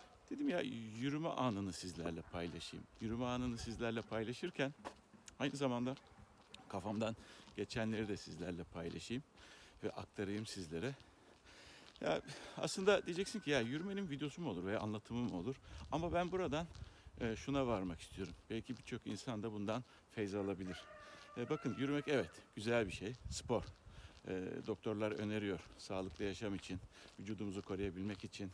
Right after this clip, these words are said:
kaslarımızı koruyabilmek için, akıl sağlığımızı, ruh sağlığımızı koruyabilmek için bence her gün, her gün olmasa bile gün aşırı yapılması gereken bir aktivite, sabah aktivitesi.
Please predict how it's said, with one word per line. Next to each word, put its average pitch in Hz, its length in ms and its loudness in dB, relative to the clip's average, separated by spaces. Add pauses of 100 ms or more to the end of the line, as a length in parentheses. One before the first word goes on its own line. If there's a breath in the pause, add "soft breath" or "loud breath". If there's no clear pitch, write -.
kaslarımızı 101 540 -4
koruyabilmek 98 600 -2
için, 95 200 -8 (380 loud breath)
akıl 107 200 -4
sağlığımızı, 92 640 0 (240)
ruh 107 120 -4
sağlığımızı 107 640 2 (400 loud breath)
koruyabilmek 107 540 0
için 120 240 -6 (460 loud breath)
bence 143 340 4 (720 loud breath)
her 196 260 8
gün, 139 260 4
her 165 180 2
gün 175 140 0
olmasa 185 420 2
bile 143 200 4 (180)
gün 143 100 2
aşırı 127 300 0
yapılması 117 480 0
gereken 107 460 2 (420 loud breath)
bir 131 160 2
aktivite, 110 500 -2
sabah 110 380 2
aktivitesi. 87 640 -2